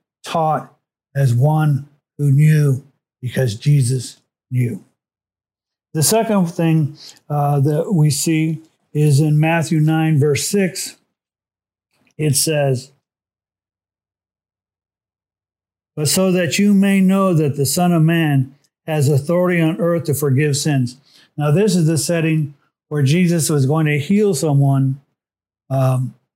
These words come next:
who was a paralytic. And there was this discussion, and he told the man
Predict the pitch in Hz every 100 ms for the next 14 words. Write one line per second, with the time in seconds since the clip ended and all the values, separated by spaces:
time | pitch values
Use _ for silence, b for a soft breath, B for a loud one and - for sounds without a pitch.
0 | _ _ _ _ - 151 147 143 - _
1 | _ _ _ 139 143 135 139 165 156 151
2 | 170 156 143 - _ _ _ _ - 151
3 | 151 147 143 143 143 143 - 143 160 156
4 | 151 127 131 151 131 143 - 175 160 147
5 | 143 143 131 - b - 160 151 143 147
6 | 143 139 127